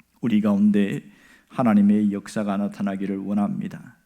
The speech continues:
하나님의 은혜가 나타나기를 원합니다. 오늘도 이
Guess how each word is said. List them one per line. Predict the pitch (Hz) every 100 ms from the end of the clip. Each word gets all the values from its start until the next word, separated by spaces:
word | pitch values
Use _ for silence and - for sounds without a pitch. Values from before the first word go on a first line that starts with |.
| _ _ _
하나님의 | 123 110 107 110 104
은혜가 | 127 120 107 104
나타나기를 | 98 - 95 92 -
원합니다. | 95 87 - 87 - - - - _ _ _ _ _ -
오늘도 | 107 101 98 101 90 123 _ _ _
이 | - 139